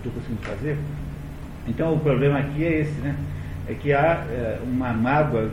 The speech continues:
que tem Ibsen do seu próprio país, essa mágoa passa muito longe do conteúdo do livro, quer dizer, esse livro não é pra falar mal da Noruega. Mas de vez em quando você aproveita quando, né,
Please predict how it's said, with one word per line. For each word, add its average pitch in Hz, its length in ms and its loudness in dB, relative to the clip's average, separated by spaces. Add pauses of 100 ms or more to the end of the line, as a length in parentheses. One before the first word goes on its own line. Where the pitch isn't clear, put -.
(140)
que 113 220 -2 (140)
tem 123 400 2
Ibsen 117 280 -4
do 110 180 -4
seu 139 100 -2
próprio 107 300 -4
país, 135 320 2 (500)
essa 156 280 4
mágoa 160 340 2
passa 160 300 0
muito 254 400 -2
longe 175 460 2
do 180 320 -2
conteúdo 147 480 -2
do 147 100 -2
livro, 127 280 0 (100)
quer 107 80 -4
dizer, 113 220 -4
esse 143 100 -2
livro 135 200 -2
não 165 140 2
é 143 60 4
pra 160 140 0
falar 180 220 4
mal 143 160 4
da 180 120 2
Noruega. 143 460 2 (760)
Mas 247 260 2
de 277 60 0
vez 220 260 8
em 247 80 4
quando 185 360 4
você 220 200 0
aproveita 185 600 2
quando, 143 640 2 (200)
né, 139 340 2